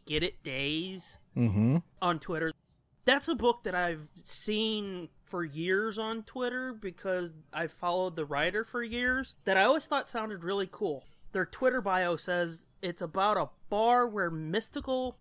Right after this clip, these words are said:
Speaker 1: icons like Santa, Cupid, and the Tooth Fairy and their friends go to unwind.
Speaker 2: Yeah. It's actually a pretty cool concept.
Speaker 1: Sounds original.
Speaker 2: Yeah, and I, I did read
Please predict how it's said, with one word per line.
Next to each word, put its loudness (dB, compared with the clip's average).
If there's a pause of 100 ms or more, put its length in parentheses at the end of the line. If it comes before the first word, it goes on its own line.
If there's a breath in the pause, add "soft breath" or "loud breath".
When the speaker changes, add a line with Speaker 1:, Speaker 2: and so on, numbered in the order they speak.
Speaker 1:
icons 2
like -2
Santa, 0
Cupid, -4
and -6
the -4
Tooth -8
Fairy 0
and -4
their 0
friends -2
go 2
to 2
unwind. -4 (220)
Speaker 2:
Yeah. 4 (180)
It's -2
actually 8
a 0
pretty 2
cool 2
concept. 2 (100)
Speaker 1:
Sounds 4
original. 2 (100)
Speaker 2:
Yeah, 8 (120)
and 4
I, 8 (300)
I 4
did 8
read 8